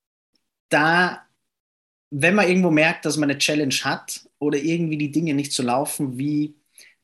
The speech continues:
wie man sich das vorstellt, und das kann oft mit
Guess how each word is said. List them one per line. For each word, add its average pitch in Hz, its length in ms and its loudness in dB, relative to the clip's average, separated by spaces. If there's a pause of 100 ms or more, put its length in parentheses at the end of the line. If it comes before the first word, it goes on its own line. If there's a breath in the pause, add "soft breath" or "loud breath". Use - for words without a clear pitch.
(120)
wie 143 100 0
man 151 120 2
sich 139 180 -4
das - 140 -4
vorstellt, 151 500 0
und 127 60 -2
das 127 140 -4
kann 143 200 -2
oft - 260 -8
mit 139 320 -6